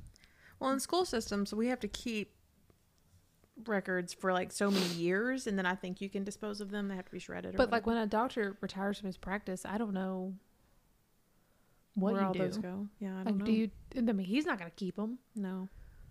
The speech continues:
Speaker 2: You know, the family can't keep 'em. I mean, there's some kind of hipaa violation waiting to happen that way.
Speaker 1: Yeah. There has to be, like, well, now everything's, you know, digital, so I'm assuming it's much, I don't know,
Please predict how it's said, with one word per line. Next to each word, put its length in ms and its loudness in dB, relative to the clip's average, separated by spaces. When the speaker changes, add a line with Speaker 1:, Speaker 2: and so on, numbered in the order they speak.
Speaker 2:
You 140 6
know, 320 6
the 100 2
family 320 2
can't 240 -4
keep 180 -2
'em. 220 0
I 60 2
mean, 200 2
there's 220 6
some 140 2
kind 160 2
of 80 -6
hipaa 420 2
violation 520 0
waiting 200 0
to 80 -2
happen 300 2
that 180 2
way. 300 2
Speaker 1:
Yeah. 260 -4
There 120 0
has 200 10
to 60 4
be, 120 2
like, 320 0
well, 120 2
now 240 6
everything's, 600 2
you 60 0
know, 300 -2
digital, 520 4
so 240 0
I'm 160 2
assuming 340 0
it's 180 -2
much, 360 -2
I 60 -6
don't 120 -6
know, 80 -8